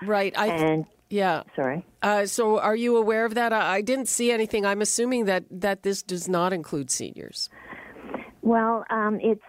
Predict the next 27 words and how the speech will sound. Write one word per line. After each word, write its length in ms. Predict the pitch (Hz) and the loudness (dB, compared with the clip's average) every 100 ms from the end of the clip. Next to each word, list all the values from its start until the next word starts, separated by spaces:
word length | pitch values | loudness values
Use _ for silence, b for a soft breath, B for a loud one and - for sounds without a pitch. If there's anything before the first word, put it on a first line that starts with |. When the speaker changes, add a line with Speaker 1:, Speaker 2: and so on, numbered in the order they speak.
| - | -2
Speaker 2:
sort 260 | 277 311 339 | 0 2 2
of 200 | 311 247 - - 196 - | 0 0 -4 -6 -8 -2
thought 380 | 214 180 160 165 185 | 0 2 0 0 -2
that, 560 | 170 185 160 151 160 - - - | 0 2 2 0 -2 -6 -8 -2
uh, 300 | 165 160 156 151 - - | 2 2 0 -4 -10 -8
g-, 100 | - - - | -8 -8 0
seniors 380 | 220 196 180 180 | 2 2 0 0
already 380 | 175 165 156 - | 0 -2 -6 -8
see, 280 | 202 190 160 - | -4 -2 -4 -6
receive 560 | 156 160 - 220 185 147 | -2 -2 0 0 0 -2
a 60 | |
guaranteed 600 | 139 156 143 143 - 139 | -2 -2 -2 -4 -4 -4
income, 420 | 143 139 - 151 - | -2 -2 0 0 0
as 180 | 151 147 143 | 0 -2 -4
do 160 | 147 | -8
children 440 | 143 - 208 170 143 | -6 -2 -2 0 -2
with 140 | 135 | -4
the 120 | - 143 | -4 -4
on-, 180 | 139 - 151 | -4 -4 -2
new 220 | 147 143 | 0 0
Ontario 460 | 135 139 143 135 131 | -2 -2 -2 -2 -2
Child 380 | - 156 170 | 0 0 0
Ba-, 200 | 139 123 - _ - | -2 -4 -6 _ -6
uh, 280 | 135 120 117 | -2 0 -2
Benefit. 520 | - 131 123 - - - - B B B B B - | -4 -2 -2 -6 -10 -12 -20 B B B B B -4
So 380 | 202 175 170 151 175 | 2 4 4 2 -2
the, 540 | 175 180 170 170 165 | 0 4 6 6 2